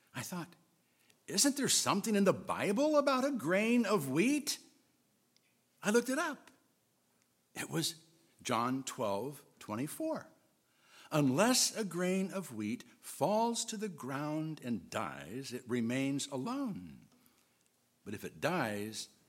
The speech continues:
it bears much fruit.'" I caught my breath as I read it.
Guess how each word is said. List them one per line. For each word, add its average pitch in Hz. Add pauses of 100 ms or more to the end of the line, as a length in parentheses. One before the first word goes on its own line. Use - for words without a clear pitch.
(260)
it 110
bears 101 (400)
much -
fruit.'" - (1500)
I 98
caught 156
my 131
breath 117 (140)
as 95
I 85
read 82
it. -